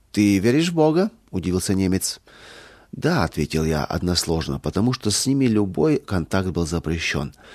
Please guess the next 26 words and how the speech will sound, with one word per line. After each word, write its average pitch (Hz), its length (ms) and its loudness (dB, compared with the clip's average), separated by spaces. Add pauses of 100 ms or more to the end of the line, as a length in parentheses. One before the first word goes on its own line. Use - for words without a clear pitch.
(220)
Чуть - 260 -2
позже 180 340 2
он 135 220 2
принес 135 380 2
мне 113 120 2
на 104 160 4
русском 117 380 0
языке 85 600 0
религиозную 104 720 0
книгу 110 360 0
какого-то 87 480 0
католика. 71 680 -4 (480)
В 117 40 -4
ней 175 140 4
говорилось 127 540 0
о 101 80 0
Христе, 92 680 -2 (300)
но, 90 80 -4
как 101 220 -2
я 95 80 0
позже 90 400 0
понял, 127 440 2 (360)
настолько 107 600 2
искаженно 92 760 0 (240)
явные 101 420 2
небылицы, 101 720 0